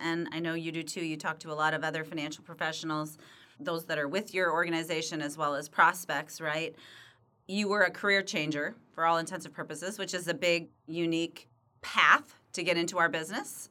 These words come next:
So let's talk a little bit about what, what kind of adjustment was it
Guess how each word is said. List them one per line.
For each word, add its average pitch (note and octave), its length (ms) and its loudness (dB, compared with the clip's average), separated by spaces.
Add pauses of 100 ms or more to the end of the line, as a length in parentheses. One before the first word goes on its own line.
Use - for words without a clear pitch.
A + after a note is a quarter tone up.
So G#3+ 500 4
let's C#4 160 0
talk G4 220 2
a C#4 40 2
little A#3+ 200 2
bit A#3 120 2
about G3+ 360 6
what, G3 160 0 (100)
what A3 140 -8
kind D4 180 0
of B3 60 0
adjustment G3 800 0 (100)
was G#3+ 260 0
it F3+ 320 -2